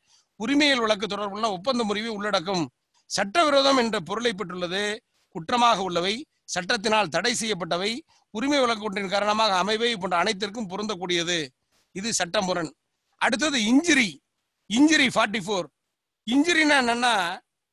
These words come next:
இன்ஜுரி என்ற சொல்லானது உடல், மனம், நற்பெயர் அல்லது சொத்து. நல்லா கவனிக்கணும். உடல், பாடிலி, மனம், மென்டலி அல்லது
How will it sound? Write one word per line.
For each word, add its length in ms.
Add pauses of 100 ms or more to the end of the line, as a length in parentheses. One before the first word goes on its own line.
(400)
இன்ஜுரி 280
என்ற 200
சொல்லானது 840 (300)
உடல், 400
மனம், 380
நற்பெயர் 500
அல்லது 240
சொத்து. 440 (560)
நல்லா 240
கவனிக்கணும். 500 (1300)
உடல், 420 (140)
பாடிலி, 500 (1000)
மனம், 380
மென்டலி 480 (540)
அல்லது 400